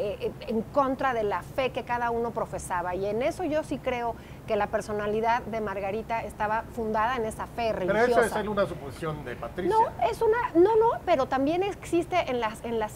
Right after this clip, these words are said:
Speaker 1: cartas, o sea, finalmente, eh, tenían una preocupación porque las hijas se casaran por la iglesia, o sea, todavía tenían esta idea de que el buen matrimonio era por la iglesia,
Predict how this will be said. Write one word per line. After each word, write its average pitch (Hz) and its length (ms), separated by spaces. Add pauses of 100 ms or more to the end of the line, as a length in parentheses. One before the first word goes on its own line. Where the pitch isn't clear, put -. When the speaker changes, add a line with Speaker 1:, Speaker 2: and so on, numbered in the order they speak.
Speaker 1:
cartas, 269 540 (120)
o 220 60
sea, 170 280 (140)
finalmente, 254 800
eh, - 160
tenían 277 320
una 339 180
preocupación 226 600
porque 220 180
las 185 220
hijas 247 220 (100)
se 233 200
casaran 294 460 (100)
por 247 180
la 208 100
iglesia, 196 380
o - 20
sea, 214 140
todavía 302 340
tenían 285 380
esta 277 200
idea 240 220
de 240 80
que 233 80
el 208 80
buen 233 180
matrimonio 220 600 (280)
era 226 200
por 208 180
la 190 80
iglesia, 196 400